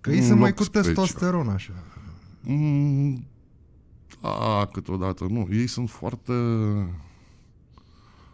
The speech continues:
Speaker 2: foarte rapizi când e vorba de replică. Și
Speaker 1: Mhm.
Speaker 2: au un umor deosebit. Deci, nu știu, mie,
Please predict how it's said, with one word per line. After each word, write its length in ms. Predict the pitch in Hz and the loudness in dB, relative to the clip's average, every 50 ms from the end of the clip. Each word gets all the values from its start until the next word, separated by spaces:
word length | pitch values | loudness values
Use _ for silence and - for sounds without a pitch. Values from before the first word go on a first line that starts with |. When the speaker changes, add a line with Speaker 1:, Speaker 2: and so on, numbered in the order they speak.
| - - _ - - - _ - _ _ _ _ _ - - - _ _ _ _ - - | -20 -20 _ -20 -20 -20 _ -20 _ _ _ _ _ -20 -20 -20 _ _ _ _ -20 -20
Speaker 2:
foarte 540 | - - - - 107 107 113 110 107 107 98 | -20 -18 -14 -6 -2 -2 -2 0 0 0 0
rapizi 400 | 95 95 95 - 110 104 - - | 0 -2 -2 -2 -2 -2 -2 -2
când 200 | - 101 98 95 | -2 -2 0 0
e 60 | 90 | 0
vorba 460 | 82 76 85 87 92 90 82 82 82 | -2 -2 -2 -2 -2 -2 -2 -4 -4
de 160 | 78 80 80 | -2 -2 -2
replică. 420 | 80 71 67 65 - - - - - - - - - - - - - - - | -2 -2 -4 -6 -10 -16 -20 -20 -20 -20 -20 -20 -20 -20 -20 -20 -20 -6 -2
Și 140 | 185 175 156 | 0 2 4
Speaker 1:
Mhm. 40 | 170 160 | 4 4
Speaker 2:
au 180 | 90 107 110 | 4 2 2
un 120 | 104 98 95 | 2 2 2
umor 380 | 87 85 80 80 87 82 78 | 2 2 2 0 0 0 -2
deosebit. 760 | 78 73 71 67 67 - - - 65 65 - - - - - - - - - - - - - - - - - - - - - - - | -4 -4 -4 -6 -6 -6 -8 -12 -12 -14 -18 -20 -20 -20 -20 -20 -20 -20 -20 -20 -20 -20 -20 -20 -20 -20 -20 -20 -20 -20 -20 -20 -20
Deci, 600 | - - - - 82 80 82 - - - - - - - - - - _ _ - - - - - - - - - - - - - - - - - | -18 -14 -8 -8 -8 -8 -8 -12 -18 -18 -20 -20 -20 -20 -20 -20 -20 _ _ -18 -18 -18 -20 -20 -20 -20 -20 -20 -20 -20 -20 -20 -20 -20 -18 -6
nu 140 | 95 107 107 | -2 0 0
știu, 160 | - - 101 | 0 2 2
mie, 220 | 120 117 110 107 | 4 4 4 2